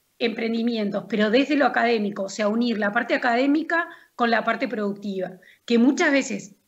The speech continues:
desarrollan bien la parte económica, pero en la parte académica, pero después el engranaje con la parte productiva y comercial es lo que más les cuesta y nos ha costado a veces como jóvenes cuando recién arrancamos. Entonces, desde el ecosistema,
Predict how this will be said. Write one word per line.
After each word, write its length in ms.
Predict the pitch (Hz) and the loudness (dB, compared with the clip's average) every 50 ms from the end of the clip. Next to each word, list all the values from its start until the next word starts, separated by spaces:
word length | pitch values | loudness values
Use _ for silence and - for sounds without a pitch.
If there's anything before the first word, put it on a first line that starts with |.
| _ - | _ -12
desarrollan 680 | 277 208 220 208 - 208 208 208 269 294 277 311 285 277 | -4 -4 -2 -2 2 0 2 4 4 2 2 2 0 0
bien 160 | 262 277 285 | 2 0 0
la 140 | 277 262 - | 0 -2 -4
parte 180 | 269 262 - 269 | -4 -8 -8 -6
económica, 680 | - 285 262 269 302 294 311 302 - 330 330 339 330 - | -2 0 0 2 2 0 0 0 0 -2 -2 -2 -4 -4
pero 160 | 226 208 - | -4 -4 -2
en 120 | - 214 | -2 0
la 140 | 208 202 196 | 0 0 2
parte 220 | 226 262 262 294 | 0 -2 -2 -2
académica, 640 | 262 - 247 247 269 285 294 311 320 320 349 349 349 349 - - _ _ | -2 0 0 2 2 2 0 0 -2 -2 -2 -4 -4 -4 -10 -20 _ _
pero 160 | - 254 240 247 | -2 0 2 2
después 540 | 240 240 - - 302 330 330 - - - - | 0 -2 -2 0 0 0 0 -2 -8 -8 -4
el 140 | 262 233 233 | -4 -2 -2
engranaje 560 | 226 226 233 233 233 262 320 330 302 349 359 | 0 0 0 2 2 2 0 -2 -2 -4 -2
con 140 | 311 294 277 | 0 0 0
la 100 | 254 214 | 0 -2
parte 240 | 277 269 - 311 | -4 -6 -6 -6
productiva 580 | 214 269 240 240 247 233 - - 269 285 285 277 | -4 -2 -2 -2 -2 -2 -2 0 0 4 4 2
y 80 | 277 269 | 2 2
comercial 640 | 262 247 240 233 233 - - 294 285 302 330 359 349 - - - - - | -2 -4 -4 -4 -6 -6 -4 -2 0 0 0 -2 -4 -12 -20 -20 -16 -8
es 100 | - 214 | -4 0
lo 100 | 262 277 | 0 0
que 120 | - 233 | 0 0
más 140 | 233 240 233 | -2 -2 -2
les 120 | 254 254 - | -4 -6 -4
cuesta 420 | - 240 233 - - 269 269 294 | -4 -4 -4 0 0 0 0 0
y 80 | 311 208 | -4 -6
nos 180 | - - - | -8 -6 -6
ha 60 | 240 | -6
costado 380 | 240 247 226 - - 226 220 220 | -6 -6 -10 -6 -6 -4 -2 -2
a 60 | 220 | -2
veces 360 | 214 208 208 247 233 233 - - _ - - _ _ _ | -4 -4 -6 -8 -8 -10 -10 -20 _ -20 -20 _ _ _
como 260 | - 233 220 220 208 | -4 -2 -2 -2 -2
jóvenes 460 | 214 - 240 233 233 240 240 262 262 | -4 0 2 4 4 4 4 2 0
cuando 300 | - 220 214 214 208 202 | -2 -4 -2 0 0 0
recién 580 | 208 208 202 - 226 220 214 220 220 202 175 175 - - - - _ _ - | 0 -2 -4 -4 -2 -2 0 0 -2 -4 -8 -12 -14 -20 -20 -20 _ _ -2
arrancamos. 640 | - 202 202 202 202 196 185 - 170 - - - - | 0 0 0 0 -2 -4 -4 -6 -8 -8 -10 -12 -10
Entonces, 280 | 226 196 220 247 240 233 | -8 -4 -2 0 0 2
desde 340 | 240 233 233 226 233 226 240 | 2 2 2 0 0 0 -2
el 80 | 226 | -2
ecosistema, 920 | 226 226 240 226 - - 208 - - 302 311 370 370 330 247 196 175 - - | -2 -6 -8 -8 -8 -10 -12 -6 -2 -2 0 2 2 2 2 0 -2 -8 -14